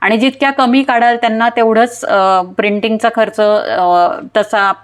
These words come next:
त्या पद्धतीने पडतो, म्हणजे जास्त पडतो. अ, so ह्या गोष्टी आहेत सेल्फ पब्लिशिंगसाठी. आय एस बी एन नंबर कसं काढायचा त्याचा प्रॉपर व्हिडिओ, अ, मी करेलच पब्लिश, किंवा तुम्हाला हवं असेल तर सांगा की आय एस बी एन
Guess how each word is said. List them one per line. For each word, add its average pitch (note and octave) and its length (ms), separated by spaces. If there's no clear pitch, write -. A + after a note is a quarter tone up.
त्या G#3+ 120
पद्धतीने G3 500
पडतो, E3+ 320
म्हणजे F#3 200
जास्त F#3+ 340
पडतो. D3 400
अ, E3+ 240
so A#3+ 180
ह्या G#3 400
गोष्टी A3 540
आहेत F3+ 420
सेल्फ G3 400
पब्लिशिंगसाठी. F3 880
आय F3 200
एस A#3 200
बी A3 120
एन A#3+ 120
नंबर A3+ 360
कसं A3+ 280
काढायचा G#3 440
त्याचा G3+ 240
प्रॉपर F#3 500
व्हिडिओ, G3+ 500
अ, F3+ 200
मी G3+ 180
करेलच G3+ 460
पब्लिश, F#3 520
किंवा G3 200
तुम्हाला G3 340
हवं F#3+ 260
असेल G#3+ 260
तर A3+ 80
सांगा G3+ 400
की G3+ 240
आय E3 220
एस F#3 120
बी F#3+ 160
एन G3+ 260